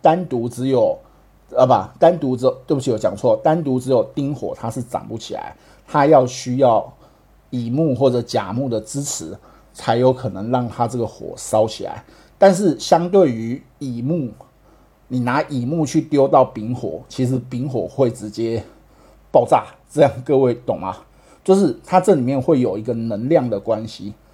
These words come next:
OK，那这个能量的关系呢，其实我们后面就会来讲，阴阳相同，叫做生之无情。就是你拿甲木去生丙火，其实没什么用，但是你拿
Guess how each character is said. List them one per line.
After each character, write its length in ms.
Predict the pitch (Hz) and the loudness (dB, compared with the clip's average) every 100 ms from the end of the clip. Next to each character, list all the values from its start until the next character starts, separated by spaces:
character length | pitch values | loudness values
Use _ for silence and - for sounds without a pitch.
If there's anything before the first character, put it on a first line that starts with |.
| _ _ _ | _ _ _
OK， 280 | 120 123 120 | 0 2 2
那 180 | 160 180 | 4 4
这 100 | 190 | 6
个 60 | |
能 180 | 156 123 147 | 4 4 4
量 160 | 160 | 4
的 80 | 131 | 4
关 240 | 135 131 | 4 2
系 160 | 123 131 | 0 -2
呢， 160 | 127 110 | -2 -4
其 120 | 123 | -4
实 80 | 123 | -4
我 60 | |
们 100 | 104 | -4
后 140 | 98 135 | -2 0
面 160 | 123 | 0
就 100 | 120 | 0
会 140 | 120 113 | 0 0
来 180 | 95 | -2
讲， 240 | 113 92 - - _ _ _ _ _ _ | -4 -6 -8 -14 _ _ _ _ _ _
阴 340 | - 180 190 190 | 0 2 2 4
阳 320 | 123 107 127 | 2 2 -4
相 400 | - 147 143 156 - | 2 2 2 -4 -10
同， 400 | - 98 104 107 - _ _ _ _ _ _ _ _ _ - _ _ | -8 -4 -4 -6 -14 _ _ _ _ _ _ _ _ _ -20 _ _
叫 140 | - 143 | 2 4
做 320 | 143 127 104 | 4 2 2
生 400 | - - 135 143 | -2 4 4 4
之 220 | - 135 | -6 -6
无 240 | 127 92 110 | -6 -6 -10
情。 200 | - - - - _ _ - | -10 -14 -18 -20 _ _ -2
就 120 | 156 | 2
是 120 | 175 | 2
你 140 | 120 | 2
拿 180 | 113 113 | -2 -2
甲 300 | 135 135 104 | -2 0 0
木 180 | 120 156 | 0 -2
去 160 | 127 143 | 0 2
生 240 | 143 139 139 | 4 4 2
丙 220 | 120 117 | -8 -8
火， 260 | 123 92 - - _ _ | -6 -8 -10 -18 _ _
其 200 | - - | -16 -8
实 80 | 127 | -4
没 200 | 120 120 | -2 -2
什 120 | 123 | -4
么 120 | 90 | -6
用， 180 | 107 110 - _ - _ | -2 -4 -4 _ -20 _
但 160 | - 180 | 4 4
是 120 | 175 | 4
你 100 | 135 | 0
拿 180 | 113 123 | -2 -4